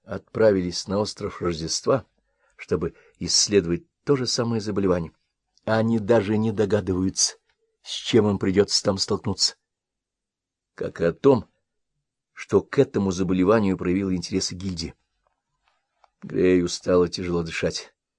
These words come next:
Ему необходимо предупредить Пейнтера. Но поскольку в Сигме действует предатель, поднятый им сигнал тревоги лишь навлечет на его друзей ещё большую опасность,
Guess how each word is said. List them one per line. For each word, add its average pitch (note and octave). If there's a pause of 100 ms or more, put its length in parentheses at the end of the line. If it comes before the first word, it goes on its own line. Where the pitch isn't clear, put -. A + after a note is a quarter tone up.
(640)
Ему E2
необходимо G2
предупредить G2
Пейнтера. G2 (640)
Но F#2
поскольку A#2+
в -
Сигме A2
действует G2+
предатель, G2+ (640)
поднятый A2
им G#2+
сигнал G#2+
тревоги G2
лишь G#2 (460)
навлечет G2+
на G#2+
его G2+
друзей G2
ещё G#2
большую B2
опасность, -